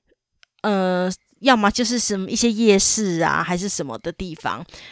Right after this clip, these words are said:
还有就是有人说在自己的，有人在不知道哪个非洲哪个国家，还是哪，还是，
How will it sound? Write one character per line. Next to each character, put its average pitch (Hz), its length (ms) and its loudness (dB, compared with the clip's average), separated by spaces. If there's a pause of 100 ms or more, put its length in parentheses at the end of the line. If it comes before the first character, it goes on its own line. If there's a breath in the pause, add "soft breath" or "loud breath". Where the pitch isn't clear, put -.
还 220 120 0
有 240 60 6
就 269 120 -2
是 269 160 0
有 180 180 2
人 170 180 -2
说 220 240 0
在 185 480 2
自 254 160 -6
己 170 160 -6
的， 160 320 -4 (340 soft breath)
有 214 140 4
人 233 160 4
在 285 380 2 (760 soft breath)
不 - 80 0
知 - 20 4
道 359 80 4
哪 175 180 2
个 190 260 0 (360)
非 - 360 2
洲 233 240 4
哪 185 200 2
个 170 120 -10
国 180 240 0
家， 214 160 6
还 196 80 6
是 - 120 0
哪， 202 140 -2 (100)
还 - 200 -6
是， 247 100 -2